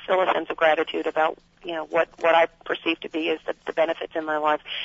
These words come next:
In the same way, I don't, you know, have, it, it's, you know, it's eight ten A M and, and this is my prayer time. God and I converse all day long.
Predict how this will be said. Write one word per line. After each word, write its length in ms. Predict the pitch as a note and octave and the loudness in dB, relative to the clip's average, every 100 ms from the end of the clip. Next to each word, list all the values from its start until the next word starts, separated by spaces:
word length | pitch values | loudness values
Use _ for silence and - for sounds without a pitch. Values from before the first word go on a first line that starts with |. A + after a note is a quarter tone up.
| - | -2
In 100 | C#4 | 0
the 120 | C4 | 2
same 160 | D4 C#4 | 2 4
way, 160 | B3+ | 6
I 120 | A3 | 6
don't, 200 | A3 G#3+ - - - - | 6 4 0 -14 -12 -2
you 80 | |
know, 220 | G#3 G3 - - - - - | 2 2 0 -8 -8 -4 -2
have, 320 | F#3+ F#3+ F3 - - - | 2 4 4 -2 -16 -2
it, 200 | F#3 F3 | 0 2
it's, 160 | E3+ - - | 0 -2 -4
you 100 | D#3 | -4
know, 140 | D#3 D3+ | -2 -4
it's 140 | D3+ - | -4 -2
eight 180 | G3 - | -2 0
ten 200 | F#3+ F#3 | 0 0
A 180 | E3+ F3 F3+ | 2 2 2
M 100 | F3 | 2
and, 160 | D3+ - | -2 -2
and 160 | D#3 | 0
this 120 | D#3 F3+ | -2 -4
is 80 | - | -6
my 140 | D#3+ | -6
prayer 300 | - - E3 | -4 2 2
time. 260 | E3+ D#3 D#3+ | 2 0 0
God 160 | - - | 0 0
and 80 | F#3 | 2
I 100 | G#3+ | 0
converse 360 | - E3 E3 - | 0 0 0 0
all 140 | - D#3+ | 0 0
day 180 | D3+ D3 | 2 0
long. 360 | D#3+ D3+ B2+ | 2 0 0